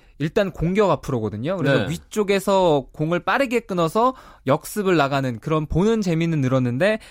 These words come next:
Speaker 1: 다만 아홉 경기를 치르면서 지금 실점이 십사 실점이에요. 그리고 심지어는 뭐 지난번에 슈투트가르트와의 경기에서는 삼 대 영으로 앞서가다가 후반에 세 골 실점하면서 비긴 경기들, 그런 경기들도 있었거든요.
Speaker 2: 그랬죠.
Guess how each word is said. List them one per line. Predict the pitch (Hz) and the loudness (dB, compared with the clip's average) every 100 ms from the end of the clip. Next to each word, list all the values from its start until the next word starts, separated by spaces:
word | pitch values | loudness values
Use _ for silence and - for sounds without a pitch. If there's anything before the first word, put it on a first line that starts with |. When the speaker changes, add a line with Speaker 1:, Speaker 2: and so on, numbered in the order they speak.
| - | -16
Speaker 1:
다만 | - 135 160 | -4 0 2
아홉 | 123 185 190 | 2 2 0
경기를 | 190 185 180 175 | -2 0 0 0
치르면서 | - 165 160 156 | -2 -4 -2 -2
지금 | 151 139 139 | -2 -2 -4
실점이 | 143 262 254 226 208 196 185 135 - - | -4 -6 -4 -2 -2 -4 -4 -6 -8 -12
십사 | - 254 - 135 | -8 -8 -4 -2
실점이에요. | 160 202 - 127 110 135 139 101 | -2 -2 -2 -2 -2 -2 -4 -6
그리고 | 165 180 - - - - | -2 -2 -2 -6 -20 -14
심지어는 | - 240 240 233 226 220 202 170 | -8 0 2 2 2 2 2 -2
뭐 | 151 | -4
지난번에 | 151 196 214 208 208 | -4 0 0 0 -2
슈투트가르트와의 | 277 - - 254 240 240 220 | -4 -6 0 0 2 2 2
경기에서는 | 202 196 190 190 196 208 196 | 2 0 0 0 0 0 0
삼 | 180 311 302 | -2 -2 2
대 | 277 262 | 2 4
영으로 | 226 220 | 2 2
앞서가다가 | 151 147 - 202 185 170 190 | 2 0 0 2 2 2 2
후반에 | 240 - 247 240 | 0 -2 -2 -2
세 | 220 269 | -4 -6
골 | - 233 | -2 -2
실점하면서 | 220 220 202 185 170 170 | 0 0 0 0 -2 -4
비긴 | - 151 180 175 | -6 -4 -4 -2
경기들, | 156 139 123 | -2 -2 -4
그런 | - 202 202 | -2 -2 -2
경기들도 | 180 160 151 151 | -2 -2 -4 -6
있었거든요. | 139 135 117 107 | -6 -8 -6 -6
Speaker 2:
그랬죠. | 120 147 - 101 | 0 0 0 -6